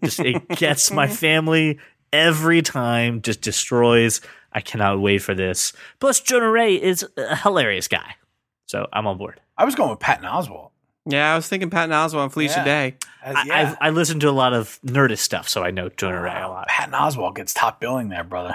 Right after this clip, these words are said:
Speaker 1: All right, so the last bit of the nineties and early two thousands pounding on your door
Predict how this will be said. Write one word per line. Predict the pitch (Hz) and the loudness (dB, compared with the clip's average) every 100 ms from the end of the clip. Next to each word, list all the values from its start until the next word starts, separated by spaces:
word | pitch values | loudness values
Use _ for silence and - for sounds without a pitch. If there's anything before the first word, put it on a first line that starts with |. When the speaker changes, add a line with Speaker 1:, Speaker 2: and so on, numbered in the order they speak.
| - | 0
Speaker 1:
All | 147 | 0
right, | 139 | 2
so | - 160 | 2 2
the | 143 147 147 | 2 2 2
last | 139 139 143 202 - 127 | 0 0 0 -2 -2 2
bit | 131 113 - - | 2 2 -2 0
of | 120 | 0
the | 117 | 0
nineties | 117 131 143 151 120 104 98 - - | 2 4 4 2 0 -2 -2 -6 -6
and | 110 110 123 | -6 -4 -2
early | 127 135 | 2 2
two | 143 | 2
thousands | 135 110 101 110 | 0 0 -2 -10
pounding | - 147 170 165 | -4 -2 -2 -2
on | 151 135 | -4 -2
your | 127 | 0
door | 110 95 87 | 0 -2 -6